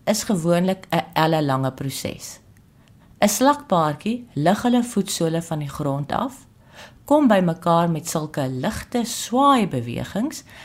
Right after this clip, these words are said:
en liefkoos mekaar met hulle uitgestrekte koptentakels. Wanneer hulle nou so 'n staat van baldadigheid bereik het dat hulle dit nie meer kan hou nie, skiet elkeen 'n kalkagtige pyltjie vanuit 'n pylkoker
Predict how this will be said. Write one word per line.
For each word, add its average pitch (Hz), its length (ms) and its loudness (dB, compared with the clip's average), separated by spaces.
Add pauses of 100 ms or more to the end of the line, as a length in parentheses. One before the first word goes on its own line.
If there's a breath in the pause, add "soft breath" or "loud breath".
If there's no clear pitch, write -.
(200 loud breath)
en 247 220 6
liefkoos 240 600 4
mekaar 135 480 -4 (220 loud breath)
met 165 240 0
hulle 151 240 0
uitgestrekte 180 800 -2 (100)
koptentakels. - 1200 -4 (800 soft breath)
Wanneer 233 500 0
hulle 175 220 2
nou 147 200 -2
so 269 280 0
'n 226 180 2
staat 240 640 6
van 165 220 0
baldadigheid 135 920 2
bereik 135 440 2
het 120 240 -8 (340 loud breath)
dat 170 200 2
hulle 185 200 2
dit 180 200 0
nie 247 140 8
meer 196 240 6
kan 139 220 -4
hou 127 340 4
nie, 135 300 -2 (220 soft breath)
skiet - 480 2
elkeen 160 580 0
'n 135 180 -8
kalkagtige 214 920 2
pyltjie 135 540 -4
vanuit 160 420 -4
'n 143 140 -12
pylkoker 214 760 0